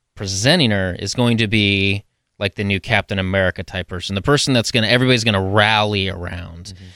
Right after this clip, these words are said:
Speaker 1: and they need them to be magnificent, and they need to be all powerful and great. And then we're gonna get all these other characters that maybe we're not as aware of,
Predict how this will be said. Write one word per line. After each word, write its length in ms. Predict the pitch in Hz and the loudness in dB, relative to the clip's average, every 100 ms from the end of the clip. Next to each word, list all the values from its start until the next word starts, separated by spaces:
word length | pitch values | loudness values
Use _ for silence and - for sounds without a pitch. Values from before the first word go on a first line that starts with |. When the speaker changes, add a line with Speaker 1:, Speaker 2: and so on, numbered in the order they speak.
| - | -6
Speaker 1:
and 160 | 117 127 | 2 4
they 80 | |
need 220 | 135 135 127 | 4 4 4
them 160 | 123 | 2
to 120 | 110 104 | 0 0
be 160 | 110 | 2
magnificent, 880 | 107 107 104 107 107 110 - 110 101 | 2 2 2 2 0 0 0 0 0
and 100 | 101 | 0
they 80 | 101 | 0
need 100 | 98 | 0
to 80 | 98 | -2
be 140 | 98 104 | 0 2
all 260 | 107 104 95 | 2 2 -2
powerful 520 | - 117 117 - 107 | -6 -2 0 -2 -2
and 120 | 101 95 | -2 0
great. 360 | 107 110 107 _ _ _ _ - | 2 2 0 _ _ _ _ -2
And 180 | 131 147 | 2 4
then 160 | 160 | 4
we're 100 | 165 | 2
gonna 180 | 156 156 | 2 2
get 100 | 143 | 4
all 80 | 135 | 2
these 160 | 131 117 - | 2 0 0
other 400 | 135 135 127 117 | 2 4 4 2
characters 720 | - 113 104 98 113 101 95 | 0 2 4 2 0 -2 -2
that 120 | 110 | 0
maybe 280 | 135 156 170 | 2 2 2
we're 160 | 165 | 0
not 300 | 147 143 139 | 2 2 2
as 200 | 135 123 | 2 2
aware 540 | 120 110 107 107 104 101 | 0 2 2 4 4 2
of, 480 | 92 82 85 - | -2 -6 -8 -12